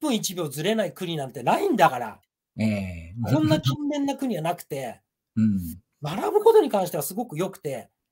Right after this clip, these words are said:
Speaker 1: 逆なんだよな。
Speaker 2: <laughs>
Speaker 1: 日本人に足りないものは。
Speaker 2: うんうんうん。
Speaker 1: だ、そっちをもっとこう、伝えてくれればいいのになって思うんだけど、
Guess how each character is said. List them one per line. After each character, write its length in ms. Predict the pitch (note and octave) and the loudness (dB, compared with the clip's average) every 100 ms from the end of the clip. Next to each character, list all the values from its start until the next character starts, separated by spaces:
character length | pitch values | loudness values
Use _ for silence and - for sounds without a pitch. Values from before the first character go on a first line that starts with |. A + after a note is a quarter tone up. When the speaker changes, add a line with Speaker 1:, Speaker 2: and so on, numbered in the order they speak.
| - | -4
Speaker 1:
逆 320 | F3 - - A4+ | -2 0 2 6
な 160 | A#4 | 6
ん 380 | F#4 F#3+ D3+ C#3 | 6 -2 -6 -6
だ 160 | C3+ C3+ | -4 -4
よ 120 | B2 | -4
な。 280 | D#3+ C#3 - _ _ | -6 -8 -10 _ _
Speaker 2:
<laughs> 220 | _ - | _ 0
Speaker 1:
日 80 | B2+ A#2 A#2+ F#2+ | 2 4 0 2
本 120 | G3 A3 | 2 2
人 120 | A3+ | 0
に 80 | F3+ | -4
足 120 | - | -4
り 80 | F3 | -2
な 100 | F#3 | -2
い 60 | F3+ | -2
も 120 | E3+ | 0
の 100 | D#3+ | -2
は。 200 | A#2 - _ _ - | -4 -12 _ _ 2
Speaker 2:
う 40 | |
ん 40 | G#2+ | 4
う 20 | |
ん 40 | |
う 20 | G2+ | 4
ん。 680 | F2+ F2+ F2 E2 F2 E2 _ - | 0 -4 -8 -10 -10 -12 _ -8
Speaker 1:
だ、 80 | E3 | -4
そ 220 | - C4+ | -2 -2
っ 80 | D#4+ - | -4 -4
ち 180 | - G#4 | 4 6
を 140 | A4+ | 6
も 80 | C#4 | 4
っ 100 | C4+ _ | -4 _
と 140 | - A3 | -6 -2
こ 320 | A3 G3+ G3 | 0 0 -4
う、 120 | F#3+ _ _ _ - - | -8 _ _ _ -8 -6
伝 120 | G3+ | -6
え 40 | G3+ | -6
て 100 | A3+ | -4
く 100 | A3+ | -2
れ 80 | |
れ 80 | G#3+ | 0
ば 80 | G3+ | 0
い 40 | |
い 20 | G3+ | -2
の 100 | G3 | -6
に 60 | |
な 140 | G3 G#3 | -8 -10
っ 100 | - | -6
て 120 | A3 | -2
思 100 | G#3 | -2
う 20 | |
ん 20 | |
だ 80 | F#3 | -2
け 60 | F3 | 0
ど、 300 | F#3+ D#3+ | -2 -2